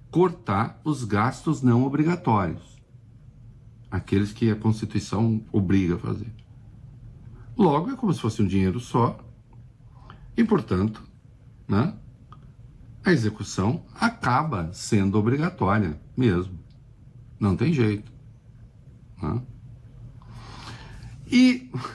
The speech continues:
o, o Danilo fez a mesma coisa com as emendas de comissão. Também só pode ser cortadas na medida em que o governo cortar seus gastos não obrigatórios.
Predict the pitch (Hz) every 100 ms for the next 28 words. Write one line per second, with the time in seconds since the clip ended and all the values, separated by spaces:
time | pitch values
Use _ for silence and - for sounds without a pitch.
0 | - - - - - - - 160 151 131
1 | 120 147 127 123 202 208 - - - 220
2 | 226 151 - - 160 180 202 240 175 151
3 | 135 123 160 202 160 101 98 - - -
4 | - 180 185 214 - - 190 180 185 180
5 | 143 147 156 165 - - 165 175 196 214
6 | - 165 127 127 - - - 208 156 120
7 | 127 - - 110 - - 160 - 135 139
8 | 165 170 131 135 156 180 165 143 135 151
9 | 165 - 139 147 - - - - - 170
10 | 147 135 139 - 147 151 156 170 202 156
11 | 127 107 90 -